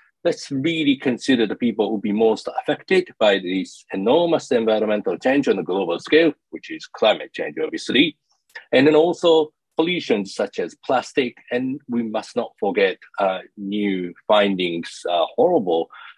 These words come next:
stories about the pfas and other, uh,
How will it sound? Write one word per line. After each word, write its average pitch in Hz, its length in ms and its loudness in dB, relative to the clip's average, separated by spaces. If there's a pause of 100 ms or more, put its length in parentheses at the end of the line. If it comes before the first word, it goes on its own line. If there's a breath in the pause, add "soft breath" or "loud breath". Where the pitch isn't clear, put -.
stories 87 480 0
about 90 200 0
the - 60 -4
pfas 87 560 -2
and 87 120 -2
other, 82 560 0 (240)
uh, 95 120 4